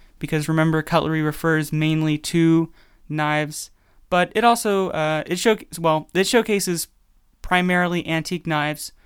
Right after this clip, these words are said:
swords, edged weapons, and tools, but there are also some forks and things like that.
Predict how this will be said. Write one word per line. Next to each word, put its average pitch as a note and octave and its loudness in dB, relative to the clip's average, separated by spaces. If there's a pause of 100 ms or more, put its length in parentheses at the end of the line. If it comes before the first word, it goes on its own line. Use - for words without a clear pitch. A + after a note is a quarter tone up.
(200)
swords, F#3 -2 (380)
edged F3+ -2
weapons, D#3+ -2
and C#3 -6
tools, F3 0
but D3 -6
there E3+ 2
are F3+ 2
also G#3 0
some F3 -4
forks D3 -6
and C3+ -6 (140)
things F3+ -2
like B2+ -8
that. G#2+ -6